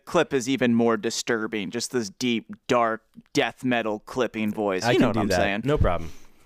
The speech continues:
Speaker 1: Beautiful.
Speaker 2: Well, sir, Book three,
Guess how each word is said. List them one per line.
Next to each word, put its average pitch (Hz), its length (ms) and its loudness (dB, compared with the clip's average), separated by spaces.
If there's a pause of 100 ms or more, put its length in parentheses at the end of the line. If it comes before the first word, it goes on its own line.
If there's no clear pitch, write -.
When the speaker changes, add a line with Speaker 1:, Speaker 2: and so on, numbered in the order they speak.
(440)
Speaker 1:
Beautiful. 110 540 -2 (800)
Speaker 2:
Well, 196 220 4
sir, 120 440 0 (880)
Book - 260 4
three, 107 600 0